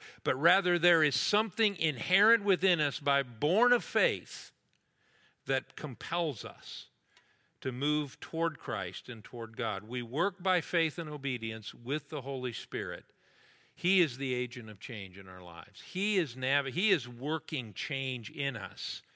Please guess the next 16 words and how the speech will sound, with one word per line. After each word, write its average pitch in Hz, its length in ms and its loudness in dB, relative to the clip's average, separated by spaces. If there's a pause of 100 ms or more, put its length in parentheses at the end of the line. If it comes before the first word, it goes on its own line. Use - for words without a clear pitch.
(460)
And 123 120 -6
because 190 640 0
he's 196 260 0
in 175 180 2
us, 110 260 -4
and 135 200 -4
because 190 480 0
he 214 180 2
is 147 160 0
working 170 480 0
on 185 300 2
us, 107 260 -4
and 131 140 -6
because 180 460 2
he 185 260 0
is 143 180 0